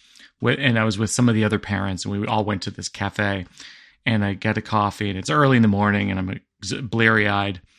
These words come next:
tired, and I'm, uh, and I'm about to drink my first sip of coffee, and I look up, and a bird poops <laughs> into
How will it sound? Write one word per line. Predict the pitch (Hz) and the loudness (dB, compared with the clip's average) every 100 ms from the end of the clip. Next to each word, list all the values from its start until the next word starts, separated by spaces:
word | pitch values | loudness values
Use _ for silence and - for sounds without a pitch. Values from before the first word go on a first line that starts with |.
| _ _ | _ _
tired, | - 107 98 98 92 _ _ _ _ _ | 0 2 2 0 -6 _ _ _ _ _
and | 131 107 | 0 2
I'm, | 98 95 92 | 2 0 0
uh, | 95 95 92 - _ _ | -2 -4 -8 -14 _ _
and | - 107 98 - | -2 0 -2 -2
I'm | 107 | -2
about | 92 104 113 123 | 2 4 4 2
to | 104 | -6
drink | 98 107 90 | -2 -2 0
my | 101 | -2
first | 92 110 98 | 0 -2 -2
sip | - - | -4 -6
of | 101 | -8
coffee, | - 101 98 - 98 90 - _ _ - | -6 -4 -4 -4 -6 -8 -16 _ _ -2
and | 110 | 2
I | 104 | 4
look | 98 110 139 | 4 2 2
up, | 123 104 117 _ _ _ | 4 4 0 _ _ _
and | 127 120 117 | -6 -4 -4
a | - 117 107 - _ | -4 -6 -6 -10 _
bird | 180 202 135 120 147 - _ _ - | 4 6 6 4 0 -6 _ _ -4
poops | - 175 135 - - - - - - | 2 4 4 0 -2 -2 -12 -20 0
<laughs> | - 139 - - - - _ - - | 2 2 0 -10 -12 -18 _ -14 -4
into | 170 156 185 233 - - 131 120 120 | 4 8 8 6 2 0 2 2 0